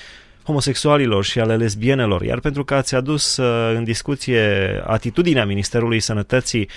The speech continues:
stimați ascultători, poate nu știți, Ministerul Sănătății a găsit de cuvință să aloce șapte sute de mii de dolari pentru susținerea manifestărilor homosexualilor și lesbienelor.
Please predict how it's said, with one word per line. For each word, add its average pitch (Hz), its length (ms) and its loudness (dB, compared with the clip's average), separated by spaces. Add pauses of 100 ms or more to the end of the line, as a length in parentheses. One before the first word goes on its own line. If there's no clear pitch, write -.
(880)
stimați 190 300 0
ascultători, 160 420 2
poate 143 200 2
nu 151 120 2
știți, - 400 -2
Ministerul 131 460 2
Sănătății 147 460 2
a 139 60 8
găsit 127 260 2
de 147 100 4
cuvință 143 500 0
să 131 160 0
aloce 143 540 2
șapte 214 640 0
sute 185 520 0
de 147 140 0
mii 156 200 0
de 147 120 4
dolari 135 460 2
pentru 131 280 0
susținerea 156 640 -2
manifestărilor 131 1080 2
homosexualilor 120 840 0
și - 140 -4
lesbienelor. 107 800 2